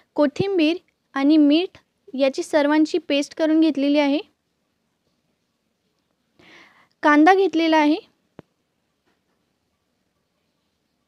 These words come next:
आता हे सर्व आपण मिश्रण मिक्स करून घेऊयात. हे मिश्रण एकत्र मिक्स करून झाल्यानंतर ह्यामध्ये आपल्याला पाणी टाकायचं आहे. एकदमच सर्व पाणी आपल्याला टाकायचं नाहीये, त्याने मिक्सचर पातळ होईल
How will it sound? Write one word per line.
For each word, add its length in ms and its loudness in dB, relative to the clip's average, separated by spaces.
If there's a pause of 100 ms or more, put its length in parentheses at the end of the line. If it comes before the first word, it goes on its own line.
(340)
आता 200 -6
हे 120 2
सर्व 280 0
आपण 340 0
मिश्रण 400 0
मिक्स 340 -2
करून 280 2
घेऊयात. 420 0 (1300)
हे 80 2
मिश्रण 380 -4
एकत्र 360 -2
मिक्स 340 0
करून 280 2
झाल्यानंतर 680 0 (320)
ह्यामध्ये 400 2
आपल्याला 420 2
पाणी 360 -2
टाकायचं 420 -4
आहे. 280 -6 (560)
एकदमच 500 0
सर्व 300 2
पाणी 260 0
आपल्याला 360 -2
टाकायचं 540 -4
नाहीये, 320 -2
त्याने 200 -4
मिक्सचर 380 -4
पातळ 440 0
होईल 300 -4